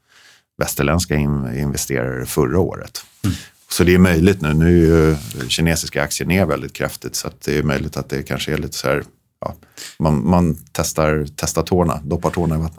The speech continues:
Speaker 2: Men jag inser här att ju mer vi försöker blicka framåt, ju mer
Speaker 1: Ja.
Speaker 2: pratar vi om historien.
Speaker 1: <laughs> Ja, ja, det,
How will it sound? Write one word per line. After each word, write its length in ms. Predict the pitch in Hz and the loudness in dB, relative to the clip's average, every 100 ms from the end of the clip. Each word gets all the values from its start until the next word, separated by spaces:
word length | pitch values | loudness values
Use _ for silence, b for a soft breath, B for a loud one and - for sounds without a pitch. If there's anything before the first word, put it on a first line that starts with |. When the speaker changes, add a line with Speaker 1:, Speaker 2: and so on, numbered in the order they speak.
| 131 | 0
Speaker 2:
Men 80 | 131 | 2
jag 220 | 123 117 | 2 0
inser 320 | 123 117 151 | 2 2 2
här 160 | 113 104 | 2 0
att 140 | 101 | -2
ju 220 | 113 117 113 | -4 -2 2
mer 200 | 135 131 | 2 0
vi 100 | 120 | 0
försöker 240 | 120 117 | -2 -2
blicka 220 | 107 135 | -2 -2
framåt, 400 | - 127 123 92 | 0 0 0 -2
ju 40 | 104 | 0
mer 120 | 113 | 2
Speaker 1:
Ja. 120 | 104 | 2
Speaker 2:
pratar 260 | 110 104 110 | 2 0 2
vi 80 | 110 | 2
om 180 | 104 | 2
historien. 560 | 113 113 117 120 120 92 - | 0 0 2 0 0 -4 -8
Speaker 1:
<laughs> 120 | - | -4
Ja, 300 | 147 135 135 - - | 2 4 4 2 2
ja, 340 | 98 101 98 95 95 | 4 4 4 4 4
det, 300 | 95 90 | 6 4